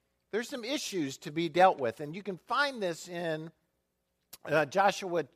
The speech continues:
chapter five. And this is an interesting account of the consecration of the people. And I'll try and be as, uh, delicate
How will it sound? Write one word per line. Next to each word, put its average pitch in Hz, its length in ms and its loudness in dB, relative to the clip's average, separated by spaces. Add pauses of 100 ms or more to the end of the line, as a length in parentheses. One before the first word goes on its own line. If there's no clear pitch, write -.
(140)
chapter 170 680 2
five. 131 480 8 (400)
And 170 160 0
this 254 160 0
is 311 140 -10
an 262 140 -6
interesting 233 560 -4
account 165 540 -2
of 131 200 2
the 143 80 -4
consecration 175 1200 0 (100)
of 147 400 4
the 143 120 -6
people. 143 520 -8
And 151 100 -2
I'll 170 180 6
try 233 360 2
and 254 100 -6
be 185 180 -2
as, 139 200 -4 (380)
uh, 135 100 2 (120)
delicate 175 640 8